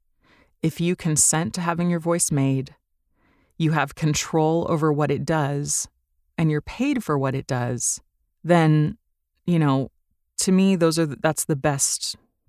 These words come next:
best case scenario. And if that voice can do something that you can't do as a human and that no human would be able to do, then you're not taking the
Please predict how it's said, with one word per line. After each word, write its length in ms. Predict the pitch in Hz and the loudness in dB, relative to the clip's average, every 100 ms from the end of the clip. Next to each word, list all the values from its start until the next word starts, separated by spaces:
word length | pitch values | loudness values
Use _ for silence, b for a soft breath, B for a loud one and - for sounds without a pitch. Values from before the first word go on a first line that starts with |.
| - | 0
best 240 | 156 - | 2 0
case 260 | - 151 127 | -2 -2 -2
scenario. 680 | - 131 120 73 - - - _ _ _ _ _ B B B - | -2 -2 -2 -4 -6 -8 -10 _ _ _ _ _ B B B 0
And 180 | 175 | 2
if 80 | 175 | 2
that 220 | 175 190 185 | 2 2 2
voice 260 | 196 196 | 2 2
can 220 | - 170 | 0 0
do 200 | 156 170 | 2 0
something 420 | 180 180 165 165 151 | 0 0 0 0 0
that 180 | 143 | -2
you 560 | 151 151 170 170 165 - _ _ - | -2 2 4 4 2 -2 _ _ -8
can't 340 | - 180 165 - | 0 0 0 -4
do 200 | 151 156 | 0 2
as 120 | 147 147 | 2 0
a 40 | |
human 400 | - 170 151 135 | -2 0 2 0
and 160 | 147 147 | 2 0
that 100 | - | 2
no 260 | 151 180 | 2 4
human 360 | 208 151 139 139 | 2 2 0 0
would 120 | 135 | -2
be 140 | 135 135 | -2 -4
able 160 | 135 | -4
to 140 | 135 135 | -8 -6
do, 300 | 139 151 185 b b b - | -4 -2 -4 b b b -2
then 260 | 170 165 - | 0 0 0
you're 80 | 170 | 0
not 200 | 180 - | 0 0
taking 440 | 180 - 170 160 | -4 0 0 0
the 240 | 156 143 | 0 0